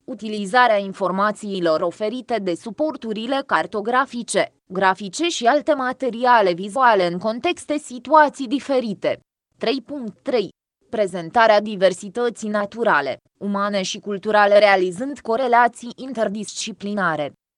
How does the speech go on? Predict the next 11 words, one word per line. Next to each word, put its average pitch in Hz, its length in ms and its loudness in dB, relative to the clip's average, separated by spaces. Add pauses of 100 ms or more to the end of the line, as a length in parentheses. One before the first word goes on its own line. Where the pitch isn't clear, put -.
(140)
Patru 302 340 4
punct 180 400 -10
trei. 240 280 -2 (360)
Compararea 233 760 2
elementelor, 185 840 -2 (220)
fenomenelor 185 840 -2
și 202 240 -8
proceselor 180 800 2
după 254 280 -4
caracteristicile 240 1200 -2
geografice. 190 920 -2